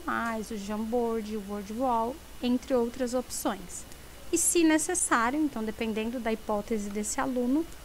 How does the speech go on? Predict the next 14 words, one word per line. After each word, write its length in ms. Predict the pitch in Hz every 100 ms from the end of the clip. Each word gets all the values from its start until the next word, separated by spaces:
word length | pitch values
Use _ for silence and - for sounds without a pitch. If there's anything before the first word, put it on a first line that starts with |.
| -
o 80 | 269
professor 520 | 302 294 302 320 302 -
pode 360 | 262 247 247
também 580 | 285 285 285 240 233 233 269 - - - -
realizar, 880 | 247 247 233 247 247 247 214 226 277 -
é, 420 | 220 214 214 208
as 160 | 220 214
atividades 760 | 226 - 220 214 220 208 214
utilizando 680 | 233 - 247 240 220 226 233
os 140 | 233 233
materiais 580 | 233 254 233 220 226
dos 240 | 226 302 254
anos 280 | 247 247 240
iniciais, 840 | 247 247 - 330 254 233 269